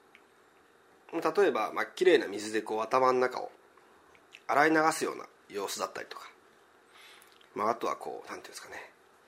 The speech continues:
クイックルワイパーみたいなね、こう、掃除機とかでね、頭の中の汚れやゴミを吸い込んで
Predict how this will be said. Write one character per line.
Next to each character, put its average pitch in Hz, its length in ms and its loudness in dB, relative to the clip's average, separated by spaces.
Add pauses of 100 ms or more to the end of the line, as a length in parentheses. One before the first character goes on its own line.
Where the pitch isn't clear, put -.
(540)
ク 110 100 -8
イ 107 40 -10
ッ 107 80 -18
ク - 100 -4
ル 113 80 4
ワ 110 100 0
イ 104 40 -4
パ 98 100 -6
ー 85 80 -4
み - 60 -16
た - 80 -16
い - 60 -18
な - 60 -16
ね、 - 140 -14
こ - 120 -10
う、 - 20 -8
掃 107 220 2
除 107 180 0
機 - 40 -10
と - 80 -10
か - 140 -12
で 110 80 -14
ね、 110 80 -14
頭 139 300 4
の 143 60 4
中 139 200 2
の 101 60 -4
汚 95 320 -4
れ 117 60 2
や 104 100 -2
ゴ 98 160 -8
ミ 107 160 -8
を 85 80 -10
吸 - 260 -10
い - 20 -12
込 110 140 -6
ん 95 40 -8
で 92 80 -4